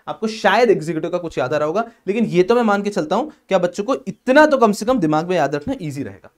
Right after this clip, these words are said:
कि जनरल लॉ, तो ये है जनरल लॉ हमारे काम का नहीं है। तो सर बताया क्यों? ताकि आपको समझ में आए। कंपनी लॉ हर एक काम का है, सिक्योरिटीज लॉ हर एक बच्चे के काम का है। तो this is legal hierarchy, this is legal hierarchy।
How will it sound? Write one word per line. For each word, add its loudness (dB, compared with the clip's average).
कि 4
जनरल 6
लॉ, 6
तो -2
ये -2
है -4
जनरल -2
लॉ 0
हमारे -2
काम -6
का -8
नहीं -10
है। -18
तो -6
सर -4
बताया -2
क्यों? -12
ताकि -6
आपको -6
समझ -10
में -12
आए। -20
कंपनी 6
लॉ 8
हर 0
एक -2
काम -2
का -4
है, -8
सिक्योरिटीज 0
लॉ -2
हर -10
एक -8
बच्चे -12
के -12
काम -18
का -20
है। -20
तो -12
this -6
is -10
legal -6
hierarchy, -10
this -8
is -8
legal -8
hierarchy। -16